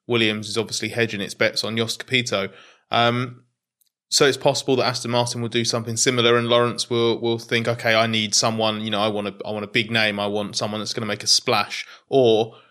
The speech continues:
he'll say, "I want someone that knows how to run a business," and then he'll look at it from that point of view, from, from his external connections. So I honestly have no idea who it will be. I just know I completely agree that it's a difficult one to,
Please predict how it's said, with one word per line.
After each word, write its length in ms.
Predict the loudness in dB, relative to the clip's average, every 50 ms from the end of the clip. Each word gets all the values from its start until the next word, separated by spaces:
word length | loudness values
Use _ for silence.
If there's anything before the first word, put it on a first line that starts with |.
| _ _
he'll 160 | _ -2 -2
say, 140 | 0 2 4
"I 100 | 4 4
want 260 | 4 4 0 -2 -2
someone 380 | 0 0 0 0 0 -2 -2 -2
that 160 | -2 -2 0
knows 240 | 0 0 0 0 0
how 80 | -2 -2
to 100 | -2 -2
run 140 | -2 -4
a 60 | -6 -4
business," 680 | 0 0 2 2 2 -2 -4 -6 -6 -4 -2 -2 -2 -2
and 140 | -6 -6 -6
then 100 | -6 -6
he'll 220 | -4 -4 -4 -2 -2
look 200 | -4 -4 -4 -6
at 60 | -4
it 240 | -4 -4 -4 -6 -12 _ _ _ _
from 140 | _ -8 -6
that 160 | -6 -6 -4
point 240 | -4 -6 -6 -6 -6
of 60 | -4
view, 140 | -4 -4 -4
from, 380 | -4 -4 -4 -4 -4 -4 -8 -12
from 220 | -12 -12 -12 -10
his 320 | -8 -8 -6 -6 -6 -8 -8 _ _ _ _ _
external 480 | -8 -6 -6 0 2 2 4 4 0 -2
connections. 640 | -4 -6 -6 -6 -6 -6 -6 -6 -6 -4 -2 0
So 220 | 2 2 2 2 0 -4 -10 -20 -20 _ _ _ _ _ _ _ _ _ _ _ _
I 140 | 2 4 4 4
honestly 320 | 4 2 0 0 0 -2
have 120 | -2 0
no 180 | 0 2 4 4
idea 360 | 4 4 4 4 4 2 0 -4 _ _ _ -2
who 120 | 0 0
it 100 | 0 0
will 80 | -2 -2
be. 380 | 0 0 0 0 -2 -6 _ _ _ -4
I 100 | -4 -2
just 180 | -2 -4 -2 0
know 260 | 0 2 2 0 -2 -6 -12 _ _ _ _ -16 -6
I 180 | -4 -2 -2
completely 420 | -2 -4 -6 -2 -2 -2 0 -2 -4
agree 220 | -2 0 0 0
that 140 | 0 0 -4
it's 240 | -4 -4 -6 -6 -8 _
a 80 | -8 -6
difficult 360 | -6 -6 -8 -6 -8 -8 -4
one 220 | -4 -4 -4 -4 -6
to, 360 | -4 -2 0 2 2 0 -2